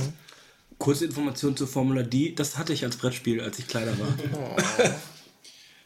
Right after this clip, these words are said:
Speaker 3: Ähm, ja, das ist, glaub ich, eins der häufigen Probleme, oder das, die, die andere große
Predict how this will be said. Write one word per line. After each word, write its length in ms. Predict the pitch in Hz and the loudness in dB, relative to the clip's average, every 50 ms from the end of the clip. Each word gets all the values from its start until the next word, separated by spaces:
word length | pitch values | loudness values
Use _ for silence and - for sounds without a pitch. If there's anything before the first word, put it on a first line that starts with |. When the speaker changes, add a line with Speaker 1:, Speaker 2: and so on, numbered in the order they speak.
| _ _ _ _ - | _ _ _ _ -6
Speaker 3:
Ähm, 600 | 120 120 117 113 110 107 104 104 104 107 104 - - _ _ _ _ _ _ _ _ _ - - - - | -4 -2 0 0 0 0 0 0 0 -2 -2 -6 -10 _ _ _ _ _ _ _ _ _ -20 -18 -12 -10
ja, 220 | 104 104 110 - - | -8 -8 -6 -6 -6
das 200 | 120 123 120 120 | -4 -2 0 0
ist, 240 | - - - - - - - _ _ - | 0 -2 -2 -6 -10 -16 -20 _ _ -6
glaub 160 | 135 117 113 | -4 -4 -4
ich, 120 | 113 - 127 | -4 -4 -2
eins 200 | 123 120 - - | -2 -2 -2 -2
der 280 | 113 110 107 107 104 | -2 -4 -4 -4 -4
häufigen 340 | 120 131 - - 113 107 104 | -4 -4 -4 -6 -8 -10 -12
Probleme, 440 | - - 104 110 113 113 113 117 113 | -12 -12 -8 -6 -4 -4 -4 -2 -2
oder 160 | 110 107 107 | -2 -2 -2
das, 200 | 107 104 - - | -2 -4 -6 -8
die, 140 | - 113 110 | -10 -8 -4
die 140 | 107 107 92 | -4 -2 -2
andere 280 | 101 117 117 107 107 | -2 -2 -2 -2 -2
große 360 | 107 107 101 - 110 110 107 | -2 -2 -4 -4 -4 -6 -6